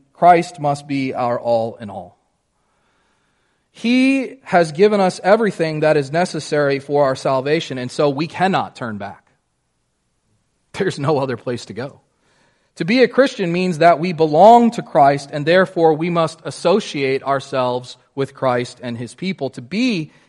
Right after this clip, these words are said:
a Christian means that we are saved by Christ, and so we must continue to trust in him to save us. And to be a Christian means that we follow Christ, and therefore we must not turn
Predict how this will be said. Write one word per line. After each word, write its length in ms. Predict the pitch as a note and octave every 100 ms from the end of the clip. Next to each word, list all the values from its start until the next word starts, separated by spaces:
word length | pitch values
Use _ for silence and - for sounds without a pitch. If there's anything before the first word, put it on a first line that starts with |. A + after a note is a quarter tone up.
| -
a 60 |
Christian 560 | C#3 - D4 - D#3 D3
means 260 | D#3+ D#3+ C3+
that 200 | D3+ B2+
we 120 | C#3+
are 140 | B2+
saved 500 | - F#3 A#3 A3+ F#3 _ _
by 160 | - C3
Christ, 420 | - C3+ C3+ -
and 100 | C#3+
so 160 | - D3
we 120 | D3
must 240 | D3 C#3+
continue 500 | - C#3 F#3+ G3 F3 D3+
to 160 | -
trust 640 | - - A#3 A3 - - _ _ _
in 100 | C#3+
him 300 | C#3 C3+ B2+
to 100 | B2+
save 320 | C3+ F3 F#3 C#3
us. 180 | B2+
And 80 | B2+ A#2+
to 60 |
be 340 | B2+ F#3 B3 G#3+
a 100 | E3+
Christian 540 | - C4+ - F3 D#3
means 220 | D#3+ D3+
that 160 | D3 C#3+
we 100 | C3+
follow 480 | - F3+ B3 B3+ E3
Christ, 440 | - C#3+ C3+ - - _
and 160 | C3 C3+
therefore 540 | D3+ G3 F#3+ E3+ E3
we 160 | D3+ D3+
must 400 | C#3+ F3+ F3 E3
not 320 | D#3 D#3 -
turn 360 | - D3+ D3